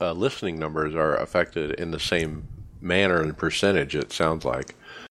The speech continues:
Uh, our listeners drop off, drop off in the summer, and then they come back the rest of the year. It's the same kind of thing. Uh, when, when you read that, that's what I was thinking.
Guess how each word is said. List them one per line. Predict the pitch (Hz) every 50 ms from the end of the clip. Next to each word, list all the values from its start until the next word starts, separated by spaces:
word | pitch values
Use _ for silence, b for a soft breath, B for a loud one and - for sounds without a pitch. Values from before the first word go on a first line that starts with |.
| _ _ b b b b -
Uh, | 78 76 73 -
our | - 98 98 98 95 92 - - -
listeners | 98 104 117 117 - - 80 78 78 76 -
drop | - - 85 78 78 76
off, | 76 78 76 76 - - -
drop | - 95 90 85 - -
off | 82 82 80 - 90
in | 85
the | 78 73
summer, | - - - 101 98 85 78 73 69 69 - - - -
and | 87 82 78 76
then | 76 76
they | 76 76
come | - - 85 82 78
back | 82 82 80 78 -
the | - 80
rest | 78 78 73 - - -
of | 73 67
the | 67
year. | 67 76 82 80 76 71 67 - - B B B B B B B B
It's | - 78 - -
the | 78
same | - - 92 85 85 80
kind | - - 80 76
of | 73 71
thing. | - - 85 82 78 78 76 - - B B B B B B B B B B
Uh, | 90 92 92 87 85 82
when, | - - 92 92 90 90
when | - - 98 98
you | 98 101 95
read | 98 104 110 101
that, | 92 87 82 80
that's | 82 82 80 - -
what | 90
I | 80 78
was | 76 73 - -
thinking. | - 95 92 - - 76 71